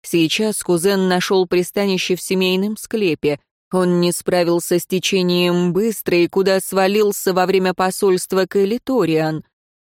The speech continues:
Это было еще в период сватовства Леора, и люди начали шептаться, что ничего хорошего из свадьбы Элихарта не выйдет.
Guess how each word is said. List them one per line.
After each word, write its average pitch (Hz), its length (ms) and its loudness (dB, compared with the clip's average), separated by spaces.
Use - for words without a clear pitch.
Это 170 280 0
было 165 220 2
еще 165 360 0
в - 120 -6
период 170 380 2
сватовства 165 680 -2
Леора, 180 480 2
и 240 80 0
люди 277 200 0
начали 254 360 0
шептаться, 240 540 -2
что 226 160 -2
ничего 214 340 -2
хорошего 214 540 0
из 185 200 2
свадьбы 175 600 0
Элихарта 214 580 -2
не 233 160 -4
выйдет. 156 560 -6